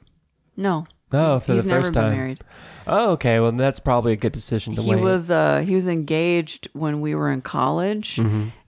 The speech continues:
Speaker 1: and, um, the woman developed type one diabetes and had to go into the hospital, and then her parents came from Hawaii and accused him of giving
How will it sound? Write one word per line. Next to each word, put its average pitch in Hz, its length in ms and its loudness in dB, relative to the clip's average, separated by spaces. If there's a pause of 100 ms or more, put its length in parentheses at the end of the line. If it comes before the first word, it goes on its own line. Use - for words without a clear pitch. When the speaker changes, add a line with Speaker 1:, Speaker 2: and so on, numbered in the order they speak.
(100)
Speaker 1:
and, 143 760 4 (120)
um, 131 680 2
the 147 220 0
woman 151 400 0
developed 143 680 0
type 143 280 -6
one 151 200 0
diabetes 139 840 0
and 160 80 -4
had 156 180 -2
to 143 40 -6
go 127 220 -2
into 120 160 -4
the 143 100 -4
hospital, 175 680 -2
and 135 160 0
then 135 100 -2
her 123 100 -4
parents 127 380 -4
came 120 180 -4
from 120 180 -6
Hawaii 131 480 -4
and 131 100 -4
accused - 420 -8
him 143 120 -4
of - 180 -8
giving 127 240 0